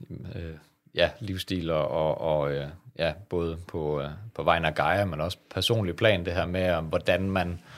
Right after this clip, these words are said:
hvordan man approacher dem, der nu skal introduceres for det her.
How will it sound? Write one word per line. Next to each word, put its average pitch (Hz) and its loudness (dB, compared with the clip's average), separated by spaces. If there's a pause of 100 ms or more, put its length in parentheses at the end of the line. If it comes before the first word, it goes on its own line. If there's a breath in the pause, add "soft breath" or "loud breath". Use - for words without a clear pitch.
(300 loud breath)
hvordan 80 2
man 95 2
approacher 104 2 (480)
dem, 98 0
der 90 6
nu 95 0
skal 92 0
introduceres 85 2
for - -8
det 90 -4
her. 92 0